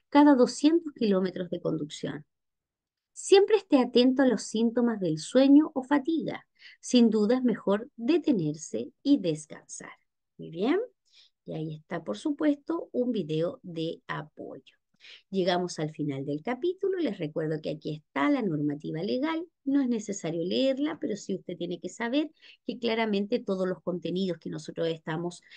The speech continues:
eh, que tiene el libro del conductor, claramente están regulados por la ley. Tenemos un video de apoyo, en este caso del profesor David, y finalmente el test de la unidad. Vamos a hacer algunas preguntas de este capítulo. Usted me dice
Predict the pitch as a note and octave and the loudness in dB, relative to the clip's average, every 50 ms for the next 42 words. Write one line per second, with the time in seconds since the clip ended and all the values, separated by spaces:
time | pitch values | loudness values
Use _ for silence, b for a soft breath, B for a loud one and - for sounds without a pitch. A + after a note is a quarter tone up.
0 | B B B _ - E3+ D#3+ D#3 D#3 D#3 D#3 D#3 D3 - - - - - - F3 | B B B _ -4 0 0 2 2 4 4 2 2 0 -4 -12 -18 -8 -6 -6
1 | D#3 D#3 - B3 D4 D#4+ B3+ F3 F3 E3 E3 E3 D#3+ E3+ E3+ E3+ F3 - - G3 | -6 -4 -2 0 2 2 4 2 0 -2 -4 -2 -2 0 0 0 -2 -4 -6 -6
2 | G#3 A#3+ B3 _ - D#4+ F4 F4 - - A#3 G3 F3+ F3 E3+ D#3+ D#3 F#3 - G3+ | -6 -6 -8 _ -4 -4 -4 -6 -6 -6 -6 -4 -2 -2 -2 -4 -4 -6 -8 -10
3 | - - - F3+ F3 E3+ D#3 D#3 D#3+ D3+ D3 C#3 C#3 D3 D3 _ - A#3+ C4+ D#4 | -10 -8 -8 -6 -6 -6 -8 -6 -6 -4 -4 -4 -4 -6 -6 _ -4 -2 0 0
4 | E4+ F4 F4 F4+ F#4 G4 - _ _ b b b b b b _ _ _ - G4+ | 2 0 0 0 -2 -4 -6 _ _ b b b b b b _ _ _ -2 2
5 | D#4 D4 C4 B3+ C4 B3+ - A3+ G#3 F#3 F#3+ E3+ F3 F3 F3 E3+ E3+ D#3 D3+ D#3 | 2 4 4 4 4 2 0 -2 -2 -2 -2 -2 0 0 0 0 -2 -4 -6 -4
6 | - G3+ G3 G3+ G3+ F#3+ F#3 E3+ D#3+ - F3 - F3+ E3 D#3 - - E3 D#3 D3+ | -4 -2 0 0 0 -2 -2 -4 -6 -10 -12 -10 -8 -10 -8 -8 -8 -6 -6 -6
7 | D3 D3+ - D#3 D3 D3+ D3 - - E3 G3 G#3+ C#4+ D4+ D#4+ G4 G#4+ - _ _ | -6 -6 -8 -8 -6 -6 -8 -8 -8 -8 -6 -4 -2 -2 -2 -2 -2 -4 _ _
8 | _ _ - G4+ G#4+ G#4 - D4 B3+ A#3 G3+ E3+ D#3 D#3+ D#3+ F#3 F#3+ - - C#4+ | _ _ 0 0 0 2 4 2 2 2 2 0 -2 -2 -4 -6 -6 -6 -6 -6
9 | - - - E4+ D#4 C#4+ - - D3+ - D#3 - - - - - - - - - | -6 -4 -4 -4 -4 -4 -4 -6 -8 -8 -8 -10 -12 -12 -10 -10 -10 -12 -14 -16
10 | - - - _ _ _ B B B B B B B _ - C4+ D#4 D#4+ E4 D4 | -16 -20 -20 _ _ _ B B B B B B B _ -4 -2 0 0 0 0
11 | C4+ - - G3+ F#3+ E3 D#3 D#3+ E3 D#3+ D#3 D#3 - _ - A#3+ B3+ C4 F4 F4+ | -2 -2 -2 -4 -2 -2 -2 -4 -4 -6 -8 -10 -10 _ -4 -4 -4 -2 -4 -4
12 | F#4+ G#4+ G#4+ - - G#4+ G#4 - - C4+ G#3+ G3 E3+ E3 E3 D#3+ - - E3 - | -4 -4 -6 -6 -8 -10 -10 -10 -12 -8 -6 -4 -2 -2 -4 -6 -8 -10 -8 -8
13 | C4 C4 - F#4+ F#4+ F#4+ - F#4 F#4+ G4+ G#4+ A4+ _ - G#3+ G3+ - - _ F#3 | -8 -6 -4 -4 -4 -2 -2 -4 -4 -4 -4 -8 _ -12 -12 -12 -12 -12 _ -6
14 | F3+ F3+ F3 D#3+ F3 F#3+ F#3 F3 - - - - - | -6 -4 -4 -6 -6 -8 -10 -12 -10 -10 -10 -10 -12